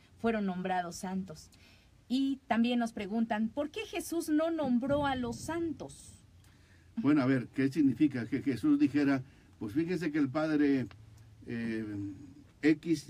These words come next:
Speaker 2: fue, va a ser santo, o que la madre Teresa va a ser de la lista de los santos, o que el Papa Juan Pablo segundo va a ser de la lista de los santos,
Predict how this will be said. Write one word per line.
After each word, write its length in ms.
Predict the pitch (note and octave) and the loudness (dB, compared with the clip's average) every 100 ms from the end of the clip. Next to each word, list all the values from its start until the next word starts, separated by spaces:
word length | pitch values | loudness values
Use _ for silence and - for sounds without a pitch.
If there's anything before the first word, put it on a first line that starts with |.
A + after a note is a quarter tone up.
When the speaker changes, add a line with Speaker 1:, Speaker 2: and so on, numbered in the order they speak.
| B2+ | -2
Speaker 2:
fue, 160 | D3+ C#3 - C#3 | 0 0 -2 -2
va 60 | |
a 40 | C#3+ | 0
ser 160 | D3+ | -2
santo, 420 | C3+ C3+ A2 F#2+ F2+ - - - - | -2 -4 -4 -10 -18 -20 -20 -20 -14
o 100 | B2+ | -2
que 100 | C#3+ | 2
la 60 | |
madre 260 | C3+ D#3+ E3 | 4 4 2
Teresa 360 | C#3+ D3+ D3+ D#3 | 4 2 2 2
va 120 | D3 | 0
a 40 | |
ser 180 | D3 C#3+ | 2 0
de 100 | C3+ | 0
la 140 | B2+ B2 | -4 4
lista 260 | D3 D3+ | 2 4
de 80 | C3+ | -2
los 160 | B2+ A#2 | -4 -2
santos, 460 | A#2+ A2+ F#2 F2+ - - - | -4 -4 -8 -14 -16 -20 -14
o 100 | B2+ | -12
que 80 | C3 | -2
el 100 | C3+ | -2
Papa 500 | D3+ D#3 D#3+ D#3 D3+ C#3+ | 0 -2 0 2 0 0
Juan 200 | C#3+ C3 | -2 0
Pablo 240 | D#3 D3+ | 2 0
segundo 400 | C#3+ C3+ D#3 D3+ | 0 4 4 4
va 100 | C#3 | 0
a 40 | C#3 | 0
ser 140 | D3+ | 0
de 80 | C3+ | 0
la 80 | C3+ | -2
lista 180 | C3+ | -2
de 40 | C#3 | -4
los 140 | B2 | -4
santos, 440 | B2 A#2 G#2 F#2 | -4 -4 -6 -12